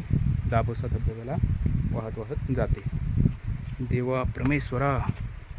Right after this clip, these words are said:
हे महान शक्तिशाली देवा बाप्पा, मला घेऊन जा व्यवस्थित या दगडांवरनं. मित्रांनो व्हिडिओ आवडला तर जरूर लाईक करा.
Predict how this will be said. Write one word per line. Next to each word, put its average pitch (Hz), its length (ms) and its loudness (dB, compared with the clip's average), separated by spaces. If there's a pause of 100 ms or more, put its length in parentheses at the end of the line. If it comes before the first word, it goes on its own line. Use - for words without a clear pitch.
(640)
हे 143 140 0
महान 135 300 0
शक्तिशाली - 500 -2
देवा 135 160 -6
बाप्पा, 143 420 -8
मला 139 200 -4
घेऊन 135 260 -2
जा - 80 -2
व्यवस्थित 131 360 -4
या 123 100 -2
दगडांवरनं. 131 520 -2 (4000)
मित्रांनो 185 380 2
व्हिडिओ 190 240 8
आवडला 185 280 2
तर 185 80 0
जरूर 170 260 2
लाईक 175 200 2
करा. 170 260 0